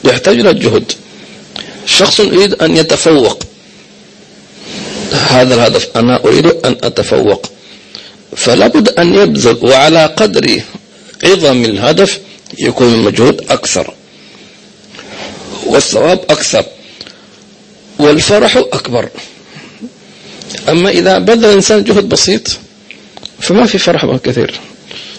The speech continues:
تمام؟ فلذلك بذل الجهد حتى تنال. لذلك الإمام الغزالي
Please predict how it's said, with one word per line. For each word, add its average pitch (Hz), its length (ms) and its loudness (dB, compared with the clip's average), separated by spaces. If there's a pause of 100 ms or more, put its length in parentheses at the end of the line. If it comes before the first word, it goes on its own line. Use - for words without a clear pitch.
(420)
تمام؟ 180 280 -2 (680)
فلذلك 165 640 2 (3750)
بذل 156 640 -6 (680)
الجهد 170 600 -8 (1200)
حتى - 500 -8
تنال. 170 520 -12 (2250)
لذلك 151 360 -2
الإمام 131 400 -6
الغزالي 127 580 -8